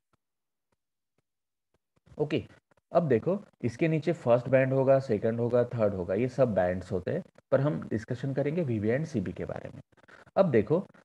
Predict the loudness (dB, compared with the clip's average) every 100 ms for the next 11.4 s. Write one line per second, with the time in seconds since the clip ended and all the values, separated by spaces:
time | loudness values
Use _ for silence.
0 | _ 2 2 4 2 4 4 4 4 2
1 | 2 2 4 4 4 4 2 4 4 6
2 | 6 6 4 0 0 0 -2 -2 -2 0
3 | -2 -4 0 2 2 2 2 2 2 2
4 | 2 2 -2 _ _ _ _ -2 0 2
5 | 0 0 4 4 4 2 2 4 4 2
6 | -2 -8 -10 -2 0 0 2 2 2 2
7 | 2 2 2 4 4 0 -10 _ _ _
8 | _ _ _ _ _ _ _ _ _ -2
9 | 0 0 0 2 2 4 4 4 4 2
10 | 2 4 4 4 6 6 8 6 8 6
11 | 4 0 -2 -4